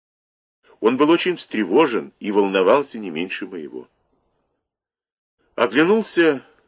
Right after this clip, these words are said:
направо, налево, потом ткнул пальцем в одну избу, стоящую в отдалении, в сумраке, во вторую избу, а потом махнул рукой на промежуток между ними и легонько толкнул меня вперед.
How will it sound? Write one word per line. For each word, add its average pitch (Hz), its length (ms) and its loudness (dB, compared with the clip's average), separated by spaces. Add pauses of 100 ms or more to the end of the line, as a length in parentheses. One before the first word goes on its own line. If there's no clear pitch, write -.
направо, 107 600 0
налево, 104 580 0 (800)
потом 131 380 2
ткнул 127 400 -2
пальцем 110 680 0
в 92 200 0
одну 95 360 0
избу, 87 400 -6 (440)
стоящую 98 640 0
в 78 60 -4
отдалении, 78 560 -4
в - 80 -20
сумраке, - 560 -10 (480)
во 123 180 2
вторую 143 640 2
избу, 67 420 -14 (720)
а 107 100 0
потом 190 360 4
махнул 139 520 0
рукой 156 520 2 (220)
на 120 180 -4
промежуток 139 800 -8
между 78 340 -6
ними 87 400 -8 (480)
и 101 100 -2
легонько 117 520 2
толкнул 117 480 -2
меня 104 260 -10
вперед. - 580 -14